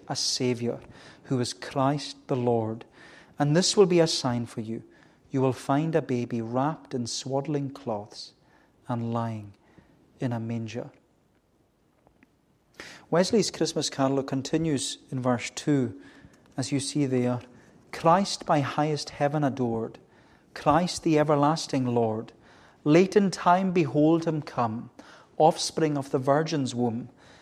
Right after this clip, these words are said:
Veiled in flesh, the Godhead see. Hail the incarnate deity, pleased with us in flesh to dwell. Jesus,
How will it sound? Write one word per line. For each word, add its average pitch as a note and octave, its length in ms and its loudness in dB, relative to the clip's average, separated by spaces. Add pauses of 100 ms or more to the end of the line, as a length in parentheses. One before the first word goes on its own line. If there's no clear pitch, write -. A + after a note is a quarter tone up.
(180)
Veiled F#3 380 8
in G3 140 6
flesh, F3 480 2
the D#3 140 0
Godhead D#3 520 6
see. B2 520 -2 (500)
Hail E3 420 6
the F3 140 4
incarnate D#3+ 840 2
deity, C3+ 600 -2 (460)
pleased E3+ 400 2
with D3 160 2
us D#3 320 0
in C#3+ 120 -2
flesh C#3+ 500 -2
to - 140 -4
dwell. A2+ 500 -4 (480)
Jesus, - 760 -4